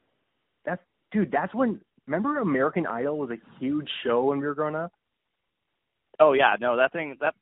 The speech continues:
Speaker 2: that thing was definitely really huge.
Speaker 1: Dude, everything was American Idol and Survivor. Those were the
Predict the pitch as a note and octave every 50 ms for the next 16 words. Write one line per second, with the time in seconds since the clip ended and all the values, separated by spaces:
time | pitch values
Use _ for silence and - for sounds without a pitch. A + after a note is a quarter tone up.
0 | _ _ D3+ D#3 D3+ F#3 D#3+ C#3 A#2+ G2+ - - B2+ C3 _ B2 A2+ G#2+ G2 F2+
1 | F2 G#2 G#2+ A2 A2+ A2+ G#2 F#2+ - - - A#2+ A#2 G#2 F2+ F2 - - - _
2 | _ _ _ _ _ _ _ _ _ _ _ _ _ _ _ - G#3+ G3 - -
3 | _ - D3 E3 E3 A#3 A#3+ - C4 C4+ C4+ C4 G#3+ F3+ F3 D#3 E3 D3+ D3+ C#3
4 | C3 C3 D3 D#3+ - G#3 F#3+ - B2 C3 C3+ D3+ D#3+ E3+ - - C3+ B2 - -
5 | - C3+ A2 A2+ A2+ A2 A#2+ A2+ A#2 - F2 - - _ _ _ _ _ _ -
6 | C3+ D3+ D3+ F#3+ G3 G3+ F#3